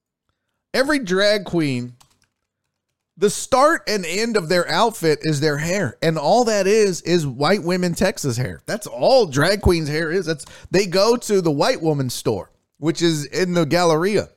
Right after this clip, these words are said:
and they get, uh, they get hair. Yeah, maybe not. Oh, a ball gown? <laughs> Is that, like, with a gown where my balls hang out? <laughs> That's called a miniskirt. Uh, I'm forty-seven. My balls are pretty low, Mimi.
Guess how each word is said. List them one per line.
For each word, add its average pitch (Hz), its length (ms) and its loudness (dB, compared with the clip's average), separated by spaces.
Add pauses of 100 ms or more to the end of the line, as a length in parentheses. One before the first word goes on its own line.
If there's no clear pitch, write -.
(540)
and 143 220 0
they 151 160 2
get, 135 600 0 (720)
uh, 113 540 2
they 120 180 -2
get 143 180 2
hair. 143 580 0 (1300)
Yeah, 69 120 -14
maybe 65 240 -8
not. 58 160 -14 (240)
Oh, 151 200 4
a 123 40 4
ball 139 320 2
gown? 180 480 0 (260)
<laughs> - 220 -20 (320)
Is 123 100 -2
that, 139 120 2
like, 139 180 2
with 135 120 0
a 113 40 -2
gown 131 240 -2
where 135 80 -2
my 120 120 2
balls 117 340 0
hang 139 180 -2
out? 143 240 -6 (120)
<laughs> - 460 -8 (460)
That's 160 240 0
called 139 220 2
a 107 40 -4
miniskirt. 101 460 -8 (760)
Uh, 90 160 -2
I'm 107 80 -2
forty-seven. 117 640 -2
My 95 120 -8
balls 127 300 0
are 131 60 -6
pretty 117 260 -4
low, 104 220 -4
Mimi. 82 400 -12